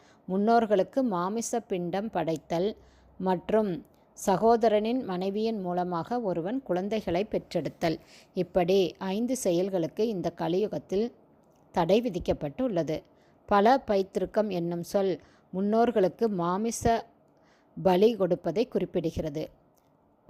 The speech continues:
முந்தகை-, முந்தைய யுகங்களில் இத்தகைய பலி அனுமதிக்கப்பட்டது. ஆனால் இந்த கலியுகத்தில் இதற்கு தடை விதிக்கப்பட்டுள்ளது. இந்த கலியுகத்தில் மிருகங்களை வேட்டையாடுவதில் அனைவரும் கைதேர்த்தவர்களாக உள்ளனர்.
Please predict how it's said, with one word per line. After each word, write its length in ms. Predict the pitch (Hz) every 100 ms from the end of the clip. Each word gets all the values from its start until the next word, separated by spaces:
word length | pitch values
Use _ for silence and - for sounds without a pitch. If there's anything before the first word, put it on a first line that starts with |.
| 180
முந்தகை-, 480 | 208 220 240 247 -
முந்தைய 680 | 196 214 233 240 247 180
யுகங்களில் 640 | 175 196 196 180 196 240 -
இத்தகைய 520 | 175 - 196 185 185
பலி 440 | 156 165 170 240
அனுமதிக்கப்பட்டது. 1000 | 220 175 196 165 143 226 196 - 151 160 - _ _ _ -
ஆனால் 520 | 180 175 185 196 -
இந்த 320 | 196 196 196 -
கலியுகத்தில் 720 | 180 196 233 202 - 208 247
இதற்கு 480 | 180 165 165 - 254
தடை 320 | 185 170 214
விதிக்கப்பட்டுள்ளது. 920 | 196 185 196 170 170 170 160 151 151 - - _ _ _ _ _ _ _ _ - - - -
இந்த 260 | 214 208 202
கலியுகத்தில் 720 | 196 190 247 202 165 214 214
மிருகங்களை 600 | 180 190 208 240 226 220 233
வேட்டையாடுவதில் 1040 | 185 180 208 196 180 170 160 165 196 175
அனைவரும் 600 | 180 175 202 190 190 240
கைதேர்த்தவர்களாக 1080 | 180 170 185 214 214 - 180 175 170 156 190
உள்ளனர். 500 | 240 185 165 160 151